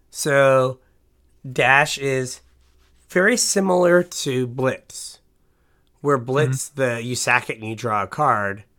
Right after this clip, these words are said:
Speaker 1: right?
Speaker 2: Yep.
Speaker 1: So you stay card neutral.
Speaker 2: Right.
Speaker 1: Right. Dash, you, uh,
Speaker 2: You're always drawing the same card.
Speaker 1: You're always drawing the same card. You're getting the card back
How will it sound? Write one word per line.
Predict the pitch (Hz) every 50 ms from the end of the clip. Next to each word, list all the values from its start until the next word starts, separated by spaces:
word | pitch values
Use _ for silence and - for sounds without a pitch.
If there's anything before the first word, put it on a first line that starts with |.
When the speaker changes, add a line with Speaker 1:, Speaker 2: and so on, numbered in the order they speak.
| _ _ _ _ _ _ -
Speaker 1:
right? | 127 117 104
Speaker 2:
Yep. | - -
Speaker 1:
So | 120
you | 110 113 113 110 107 107 107 101 95 _ _ _ _ _ _
stay | - - - - - - 123 117 113 113 110 107 104 104 101 101 _ _ _ _ _ -
card | - - 123 117 107 92 - 120
neutral. | 120 123 123 - - 95 90 90 85 85 85 _ _ _ _ _ _ _ _ _ _ _ _ _ _ _
Speaker 2:
Right. | 151 - - -
Speaker 1:
Right. | 120 113 113 110 107 104
Dash, | - 127 123 123 123 123 120 113 - - - 117
you, | 110 110 110 110 110 107 104 104 101 98 - _ _ _ _ _ _ _ _ _ _ _ _ _ _ _ _ _ _ _ -
uh, | 101 98 95 95 92 92 90 _ _ _ _ _ _ _ _ _ _ _ _ _ -
Speaker 2:
You're | - 147 147 143
always | 135 135 131 123 -
drawing | - 135 120 117 120 113 110
the | 127
same | - - 107 104 110 -
card. | - - 143
Speaker 1:
You're | 156 156
always | 147 143 127 113
drawing | 139 127 123 120
the | 110
same | - - 120 107
card. | 101 104 101
You're | 110 117
getting | 110 135 127 123 120
the | 117 107
card | - 120 110 107 101 95 92 _ -
back | 98 85 73 - - _ _ - _